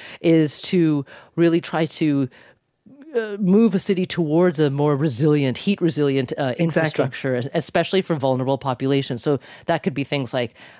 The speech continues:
Speaker 1: uh, planting more trees, um, you know, changing, uh, rooftops to be, uh, m-, I guess, more reflective rather than absorbent,
Speaker 2: Mm-hmm.
Speaker 1: things like that.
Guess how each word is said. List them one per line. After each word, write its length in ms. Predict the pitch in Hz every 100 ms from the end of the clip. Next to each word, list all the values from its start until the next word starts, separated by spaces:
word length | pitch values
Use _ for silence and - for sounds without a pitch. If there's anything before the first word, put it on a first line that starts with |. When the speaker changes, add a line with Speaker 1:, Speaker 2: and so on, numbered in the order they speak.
| -
Speaker 1:
uh, 120 | 123
planting 420 | - 165 151 165
more 220 | 139 131
trees, 800 | 127 - 190 175 165 160 156 139 - - - -
um, 460 | 135 127 120 117 139
you 80 |
know, 120 | 131 123
changing, 560 | - 147 139 131 123 131
uh, 140 | 139
rooftops 640 | 127 156 156 156 135 - -
to 260 | 160 131 113
be, 180 | 131 120 127 -
uh, 260 | 123 120 -
m-, 240 | 139 131 - _ - -
I 80 |
guess, 300 | 123 147 -
more 420 | 139 139 135 135 127
reflective 640 | 135 - 196 - 185 160
rather 220 | 147 139
than 160 | 131 123
absorbent, 440 | 117 156 156 156
Speaker 2:
Mm-hmm. 80 | 190
Speaker 1:
things 180 | 202 185
like 140 | 160
that. 260 | 151 160 156